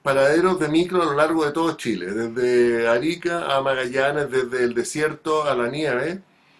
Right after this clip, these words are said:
eh, em, y, eh, observar, me imagino que por mucho tiempo, la circulación de seres humanos, chilenos inmigrantes,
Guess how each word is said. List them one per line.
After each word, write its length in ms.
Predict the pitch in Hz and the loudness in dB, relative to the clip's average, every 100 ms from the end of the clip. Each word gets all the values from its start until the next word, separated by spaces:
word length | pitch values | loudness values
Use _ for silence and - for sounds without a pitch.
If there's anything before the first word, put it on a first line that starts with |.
| _ _ - | _ _ -12
eh, 340 | 113 113 113 104 | -6 -4 -4 -6
em, 600 | 117 120 123 120 120 117 101 _ - _ - | -2 0 2 0 -2 -4 -10 _ -20 _ -12
y, 500 | 135 156 185 160 131 135 | -4 0 0 0 -2 -2
eh, 60 | 131 | -2
observar, 840 | 123 - 139 131 175 202 180 214 - _ _ _ _ _ _ _ - | -2 -6 -4 -2 2 2 2 -4 -14 _ _ _ _ _ _ _ -10
me 140 | 110 | -6
imagino 440 | 101 92 127 123 | -6 -6 -6 -4
que 100 | 107 | -4
por 120 | 104 110 | -4 -6
mucho 320 | 120 123 135 | -6 -4 -4
tiempo, 560 | 156 139 120 151 160 - _ - - | -2 -2 -2 -8 -8 -12 _ -20 -4
la 180 | 123 127 | 0 0
circulación 840 | 147 135 139 135 120 156 170 170 | -2 -6 -4 -4 -2 0 2 2
de 320 | 165 156 147 | 0 0 -2
seres 300 | 139 156 160 | -2 0 0
humanos, 560 | 156 147 151 147 160 - | 0 2 2 2 -2 -6
chilenos 440 | - 117 131 139 | -8 -4 -4 -4
inmigrantes, 760 | 139 135 139 143 123 107 139 160 | -6 -6 -4 0 0 -2 -8 -10